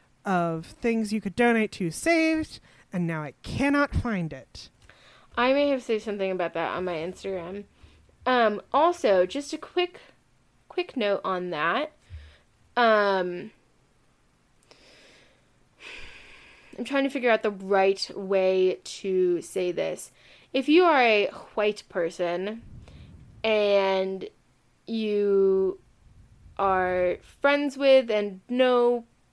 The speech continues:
Speaker 2: people of color right now, Black and brown people, Indigenous people right now, and you are upset, as you have every right to be, um, about this abortion bill, and your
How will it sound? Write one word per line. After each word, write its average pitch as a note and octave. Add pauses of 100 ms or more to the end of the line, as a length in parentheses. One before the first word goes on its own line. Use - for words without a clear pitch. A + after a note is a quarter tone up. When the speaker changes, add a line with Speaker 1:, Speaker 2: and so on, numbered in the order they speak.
Speaker 2:
people A#3
of A3+
color A3+
right A#3
now, A#3 (320)
Black A3
and A3+
brown G#3+
people, G#3+
Indigenous G#3
people G#3
right G3+
now, G3+ (500)
and G3
you G3+
are F#3
upset, - (100)
as A#3
you A#3
have A3
every B3+
right G3+
to G3
be, F#3 (600)
um, F#3+
about G3
this F#3+
abortion F#3+
bill, E3+ (580)
and G3
your F#3+